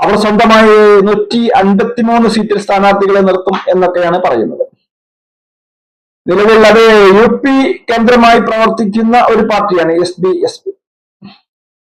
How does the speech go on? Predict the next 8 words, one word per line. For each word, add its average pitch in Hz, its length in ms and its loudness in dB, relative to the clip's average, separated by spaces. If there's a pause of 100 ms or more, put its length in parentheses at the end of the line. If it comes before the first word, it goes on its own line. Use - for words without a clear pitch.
(120)
അവിടുത്തെ 196 800 2
ഒരു 208 280 2
ക്യാബിനറ്റ് 208 460 0
മന്ത്രിയാണ് 202 520 2
അതിന്റെ 190 800 2 (680)
നേതാവ്. 165 560 2
ഓം 175 140 2
പ്രകാശ് 165 440 -2